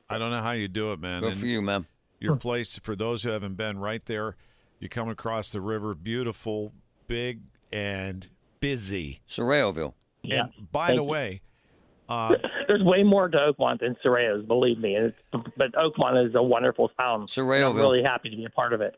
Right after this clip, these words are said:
Speaker 3: <laughs>
Speaker 2: Sorreoville.
Speaker 1: Well, it's a
Speaker 3: And
Speaker 1: great,
Speaker 3: grateful.
Speaker 1: it's a
Speaker 3: <laughs>
Speaker 1: great town when people like you take the time, passion, and invest in it.
Speaker 2: All right,
Speaker 1: And
Speaker 2: you've, you've kissed enough butt. Let's move on.
Speaker 1: Oh, listen to who's
Speaker 2: <laughs> Thank
Speaker 1: talking.
Speaker 2: you, Mark.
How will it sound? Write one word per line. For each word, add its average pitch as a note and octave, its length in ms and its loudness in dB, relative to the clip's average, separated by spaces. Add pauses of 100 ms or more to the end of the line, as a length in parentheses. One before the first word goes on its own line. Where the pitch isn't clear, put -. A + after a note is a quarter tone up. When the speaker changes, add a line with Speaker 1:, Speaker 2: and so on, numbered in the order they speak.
Speaker 3:
<laughs> - 80 -20
Speaker 2:
Sorreoville. A#2 640 2 (280)
Speaker 1:
Well, A#2+ 460 -4
it's - 220 -8
a A2+ 40 -6
Speaker 3:
And G2 80 -8
Speaker 1:
great, D#3 220 4
Speaker 3:
grateful. B2 520 2 (240)
Speaker 1:
it's - 160 -4
a F#3 80 4
Speaker 3:
<laughs> - 0 -
Speaker 1:
great D#3 300 -2
town C#3 260 -4
when A2+ 180 -4
people B2 340 -6
like G#2 300 -4
you A2 180 -4
take G#2 300 -8
the F#2+ 100 -10
time, G#2+ 480 -6
passion, A2 560 -6
and F#2+ 140 -6
invest F2+ 440 -6
in F2 140 -4
it. E2 140 -8 (160)
Speaker 2:
All D3+ 140 4
right, C3 100 4
Speaker 1:
And C#3+ 80 0
Speaker 2:
you've, E3+ 180 -2 (200)
you've E3+ 200 -2
kissed - 260 -2
enough G2 280 -4
butt. F#2+ 200 0
Let's D#3+ 220 -2
move G#2 220 -2
on. E2 280 -2 (120)
Speaker 1:
Oh, E3+ 100 -2
listen D3+ 340 -2
to C3 100 0
who's B2 180 -2
Speaker 2:
<laughs> A#3 60 -2
Thank A#3 80 2 (360)
Speaker 1:
talking. - 100 -6
Speaker 2:
you, E3 60 2
Mark. D#3+ 340 4